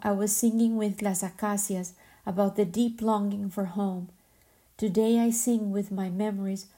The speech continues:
of a house that sits at the core of the labyrinth of my identity. That house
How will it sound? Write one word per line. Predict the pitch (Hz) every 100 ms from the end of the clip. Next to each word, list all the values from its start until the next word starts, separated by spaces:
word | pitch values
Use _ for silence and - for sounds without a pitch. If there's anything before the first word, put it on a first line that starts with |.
| _
of | 196 190
a |
house | 190 214 208 190 190
that | 208 196
sits | - 254 233 233 -
at | 214 202
the | 202
core | 202 - 240 233 214 196 -
of | 180
the | 190
labyrinth | 185 196 202 214 202 202
of |
my | 170 170 165
identity. | 165 165 180 175 165 - - - _ _ _ _ _ _ _ _ _ -
That | 220 226
house | 208 208 190 190 -